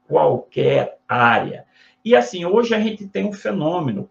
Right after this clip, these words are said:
qualquer área, pessoas de qualquer área, artistas, é, comunicadores, é, é, engenheiros,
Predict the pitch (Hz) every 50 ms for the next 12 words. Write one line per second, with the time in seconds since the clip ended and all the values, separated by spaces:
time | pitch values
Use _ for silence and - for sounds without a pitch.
0 | _ _ 165 180 196 202 202 - - - - - 175 185 202 208 202 - - -
1 | 113 107 104 101 107 113 117 - - 233 269 285 285 - - 120 123 - - -
2 | 202 233 233 214 175 135 135 131 - - 113 110 113 - - 160 180 - - -
3 | 120 101 90 - 104 - - - 208 208 - - - - _ - 139 151 - -
4 | - - - 143 156 175 180 160 135 - - - 143 127 117 117 110 - - -
5 | _ _ _ _ - 120 135 135 - 175 185 170 156 165 170 - 180 - - 127
6 | 127 127 135 147 151 151 151 139 127 120 110 101 95 95 - - _ _ _ _
7 | - - 135 131 131 135 127 127 127 123 123 123 117 117 117 113 104 92 92 -
8 | - - 98 113 113 107 101 98 95 90 87 78 - - - - _ _ _ _
9 | _ _ _ _ _ _ _ _ _ _ _ _ - _ - 160 190 139 165 156
10 | 139 123 120 127 156 160 160 156 151 139 127 120 117 104 101 - - -